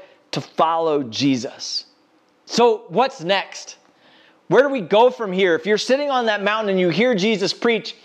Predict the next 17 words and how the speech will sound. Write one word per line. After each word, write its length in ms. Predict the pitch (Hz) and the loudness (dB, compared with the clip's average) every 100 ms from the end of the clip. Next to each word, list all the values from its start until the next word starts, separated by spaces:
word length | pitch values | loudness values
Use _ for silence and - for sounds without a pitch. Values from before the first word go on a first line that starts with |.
| - - - - | -20 -20 -14 -2
and 80 | 202 | 0
he's 140 | 185 | 0
just, 340 | 202 269 - - - _ - | 4 2 2 -10 -20 _ -4
he, 140 | 208 - - | -4 -4 -4
he 140 | 202 | 0
wraps 440 | 180 208 269 247 247 | 4 6 6 4 4
it 120 | 214 | 6
up. 220 | 240 254 | 6 6
He 60 | 196 | -2
says, 240 | 196 160 | -2 0
"Thanks 280 | - 269 339 | 2 2 2
for 160 | 269 202 | 0 0
joining 380 | 180 226 240 | 2 2 2
us 120 | 233 220 | -2 -2
today. 480 | 196 165 214 254 | -4 0 4 4
You're 260 | 185 220 277 | 4 4 4
dismissed." 800 | 247 - 190 220 180 - - | 0 -2 0 0 0 -4 -14